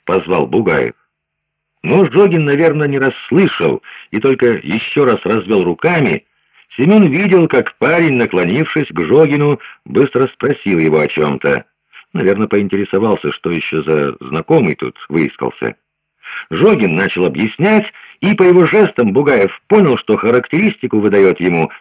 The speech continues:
самую лестную. «Ну, артист», — подумал Бугаев, — «разыгрывает всё как по нотам». Он всегда считал, что тюрьма и колония из любого человека делают артиста. Не могут не делать,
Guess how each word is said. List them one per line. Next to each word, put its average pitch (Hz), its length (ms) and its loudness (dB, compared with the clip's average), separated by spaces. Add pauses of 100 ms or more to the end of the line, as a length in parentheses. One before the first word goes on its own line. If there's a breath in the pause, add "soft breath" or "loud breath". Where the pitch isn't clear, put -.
(120)
самую 160 300 2
лестную. 80 540 -2 (280 soft breath)
«Ну, 80 300 -2
артист», — 65 760 -4 (460 loud breath)
подумал 67 400 -2
Бугаев, — 62 480 -4 (960 loud breath)
«разыгрывает 85 800 0
всё 76 200 -6
как 69 240 -8
по 107 120 -2
нотам». 62 360 -4 (840 loud breath)
Он 190 200 4
всегда 180 440 2
считал, 165 460 0
что 147 160 0
тюрьма 143 380 0
и 135 180 -4
колония 127 580 2
из 80 80 -8
любого 135 380 2
человека 123 500 0
делают 123 380 2
артиста. 87 760 -6 (360 loud breath)
Не 156 180 2
могут 139 480 4
не 123 140 0
делать, 73 420 0